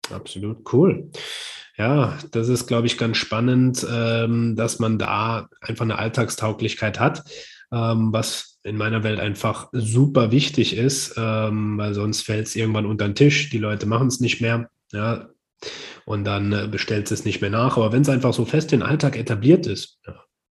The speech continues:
beispielsweise Kaffee, ist ja jetzt in der heutigen Zeit nicht mehr wegzudenken. Die Leute gehen halt in den Laden und holen sich eine neue Packung, äh, Filterkaffee oder,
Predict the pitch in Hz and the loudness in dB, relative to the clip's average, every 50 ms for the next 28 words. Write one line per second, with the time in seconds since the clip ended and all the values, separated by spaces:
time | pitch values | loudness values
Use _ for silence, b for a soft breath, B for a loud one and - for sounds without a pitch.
0 | _ _ _ - 107 113 - - 117 110 104 110 104 - 156 147 147 - 104 98 | _ _ _ -2 -2 -2 0 2 2 2 2 2 2 2 0 0 2 -2 -2 -2
1 | 104 110 110 110 113 113 110 - - 113 110 110 110 110 113 117 123 113 110 117 | 0 0 0 2 2 0 0 -2 -4 -2 0 2 2 2 2 4 2 2 2 2
2 | 113 107 117 - - 117 117 143 139 - - 156 113 101 101 101 - 101 - B | 0 0 0 0 0 2 2 2 2 4 2 2 2 2 0 -2 -4 -10 -12 B
3 | B B B B B B _ - 104 101 104 104 113 101 101 107 107 104 113 101 | B B B B B B _ -2 0 0 0 0 -2 -2 0 0 0 0 0 0
4 | 107 104 104 95 92 95 98 107 110 110 107 107 107 107 104 110 - - 113 107 | 0 0 0 0 0 -2 0 0 0 0 2 0 0 0 0 -2 -2 -2 -2 0
5 | 104 107 107 107 104 - 123 113 - 120 117 117 117 113 110 110 113 110 110 110 | 0 0 0 -2 -2 -2 -4 -2 0 2 2 4 4 2 2 2 0 0 0 0
6 | - - 190 190 131 104 - 113 98 - - 110 101 101 98 101 98 98 | 0 0 2 2 2 0 0 -4 -6 -4 -4 -2 -2 -2 -2 -2 -2 -4